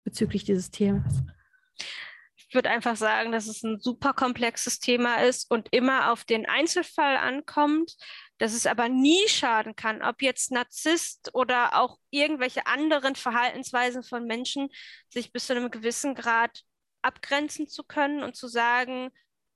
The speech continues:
Speaker 2: Du hast jetzt deine Meinung, die reflektiere ich, ich guck, stimmt das, betrifft das mich oder kann ich's auf den Müll hauen und einfach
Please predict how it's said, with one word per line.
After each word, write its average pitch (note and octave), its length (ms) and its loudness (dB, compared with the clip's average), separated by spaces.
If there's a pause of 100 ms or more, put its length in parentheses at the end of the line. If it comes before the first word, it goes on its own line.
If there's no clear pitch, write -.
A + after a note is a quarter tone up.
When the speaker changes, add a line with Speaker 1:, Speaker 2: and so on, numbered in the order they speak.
Speaker 2:
Du C4 60 2
hast A#3+ 100 0
jetzt - 180 -8
deine B3 200 0
Meinung, D4+ 720 2
die C4+ 100 -4
reflektiere D#4+ 760 2
ich, F#4+ 120 -2
ich - 160 -8
guck, - 320 -2 (100)
stimmt E4 600 0
das, G4+ 500 0 (220)
betrifft - 480 -2
das - 180 -2
mich F#4 360 2 (300)
oder C#4 520 4 (220)
kann C4+ 140 0
ich's C#4 120 -2
auf - 120 -4
den C4+ 140 0
Müll D#4 300 4
hauen G#3+ 280 2
und A3+ 200 -6
einfach A#3 360 -2